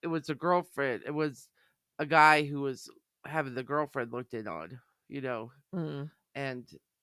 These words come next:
Speaker 1: when they found out who it was, the guy was, like, disgusted.
Speaker 2: <laughs>
Speaker 1: Clearly.
Speaker 2: That,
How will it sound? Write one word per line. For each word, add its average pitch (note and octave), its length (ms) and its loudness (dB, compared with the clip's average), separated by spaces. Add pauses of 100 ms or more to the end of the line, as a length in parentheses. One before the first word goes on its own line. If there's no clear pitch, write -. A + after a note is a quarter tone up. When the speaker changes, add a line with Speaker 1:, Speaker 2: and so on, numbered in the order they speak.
(240)
Speaker 1:
when C#3+ 160 -8
they D3+ 140 2
found D#3 400 6
out D3 240 8
who D#3 180 4
it A#2 80 -4
was, C3+ 500 2
the D#3 120 -4
guy C#3+ 180 2
was, C#3 220 0
like, C3 160 -2 (120)
disgusted. - 720 -8 (160)
Speaker 2:
<laughs> - 400 -12 (420)
Speaker 1:
Clearly. C3 440 0 (800)
Speaker 2:
That, D3+ 480 6